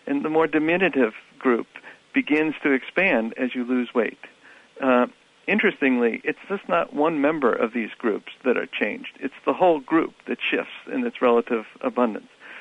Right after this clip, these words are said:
So there seems to be a dynamic linkage between the amount of adipose tissue you have and the nature of your gut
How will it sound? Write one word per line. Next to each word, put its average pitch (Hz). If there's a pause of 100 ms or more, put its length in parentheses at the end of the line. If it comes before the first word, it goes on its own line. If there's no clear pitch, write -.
(160)
So 156
there 156
seems 175
to -
be 147
a 135
dynamic 139
linkage 147
between 123 (300)
the 139
amount 131
of 123
adipose 135
tissue 113 (120)
you 120
have 113 (360)
and 127
the 123
nature 135
of 123
your 127
gut 123